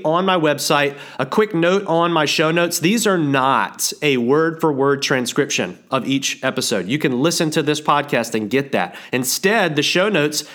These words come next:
consolidate the main thoughts. They ask deeper questions, and they give you additional resources so that you or a team or a small group or whoever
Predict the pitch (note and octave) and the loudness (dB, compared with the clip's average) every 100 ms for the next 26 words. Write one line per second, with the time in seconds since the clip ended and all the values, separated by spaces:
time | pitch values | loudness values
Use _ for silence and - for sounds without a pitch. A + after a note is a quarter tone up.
0 | - - D#3 C3+ - E3+ E3+ F#3 F#3 F#3+ | -10 -4 -2 -2 0 2 2 2 2 0
1 | F#3 E3 E3 E3+ E3+ B2+ B2+ - B2 A2+ | 0 0 2 0 2 2 0 0 -2 0
2 | C#3+ D3+ D#3+ - - - - A2 D#3 G3 | 0 0 0 -4 -12 -20 -12 -4 -2 0
3 | A3 - C3+ B2+ B2+ B2 A#2+ A#2+ A#2 A#2 | 0 0 -2 -2 -2 -2 -2 -2 -2 0
4 | D3+ D3+ C3 G#2+ C#3+ D#3 D3 A#2 A2+ C3+ | 0 2 0 0 0 0 0 0 0 0
5 | C#3 B2 A2 - G2+ G2 G#2 - - - | -2 -2 -2 -2 -4 -4 -6 -10 -20 -16
6 | - E3 D3+ C3+ C#3+ F3+ G3 G3+ C3 A#2 | -2 0 2 0 2 2 4 2 2 0
7 | - F3 F#3+ G3+ G3+ G3+ - - B2 B2+ | -2 0 2 2 -2 -6 -18 -6 -2 -2
8 | - D#3 D#3+ G3 G3 G3 G#3 B2+ C3 G#3+ | 0 0 2 2 4 2 2 0 2 2
9 | G3+ E3 F2+ | 2 2 -4